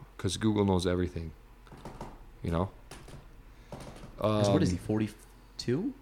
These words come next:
Speaker 1: Five Super Bowls.
Speaker 2: Five, and he's
Speaker 1: Yep.
Speaker 2: got three losses. Or does he have four?
Speaker 1: Uh,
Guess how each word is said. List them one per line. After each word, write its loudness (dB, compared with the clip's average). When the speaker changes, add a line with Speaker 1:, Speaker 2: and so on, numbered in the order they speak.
Speaker 1:
Five 8
Super 6
Bowls. 4
Speaker 2:
Five, 6
and 4
he's 4
Speaker 1:
Yep. 8
Speaker 2:
got -10
three 4
losses. 0
Or 2
does 0
he 4
have 2
four? -2
Speaker 1:
Uh, -4